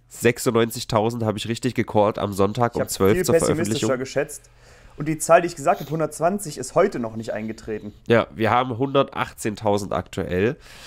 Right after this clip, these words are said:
Speaker 2: Bin mehr als froh darüber, mich getäuscht zu haben.
Speaker 1: Ja, aber, und da gehe ich auch mit, da jetzt irgendwie zu schnell zu sagen, „Och, na geil, na dann machen wir jetzt hier wieder Rudelbumsen quer durch die Stadt“,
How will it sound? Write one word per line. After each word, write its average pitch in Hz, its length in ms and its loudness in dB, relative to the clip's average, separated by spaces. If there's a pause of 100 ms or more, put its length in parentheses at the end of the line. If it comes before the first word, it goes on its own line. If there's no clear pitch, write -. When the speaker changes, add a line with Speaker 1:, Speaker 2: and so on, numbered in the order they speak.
(280)
Speaker 2:
Bin 123 100 -6
mehr 139 140 2
als 151 160 0
froh 175 180 -4
darüber, 156 260 -2
mich 151 120 -8
getäuscht 147 400 -6
zu 110 120 -10
haben. 101 280 -10 (500)
Speaker 1:
Ja, 107 360 4 (540)
aber, 127 640 4 (800)
und 110 160 2
da 110 260 4 (140)
gehe 127 160 4
ich 151 140 0
auch 107 180 0
mit, 127 420 0
da 120 120 4
jetzt 123 200 2
irgendwie 117 600 -2
zu - 260 0
schnell 127 320 2
zu - 140 -10
sagen, 117 260 2
„Och, - 240 -4
na 92 140 -6
geil, 127 420 2
na 98 140 2
dann 107 260 0
machen 113 240 0
wir 110 160 6
jetzt 110 140 2
hier 107 240 2
wieder 104 120 2
Rudelbumsen 143 680 2
quer 139 200 2
durch 139 200 -2
die 139 80 -6
Stadt“, - 400 -4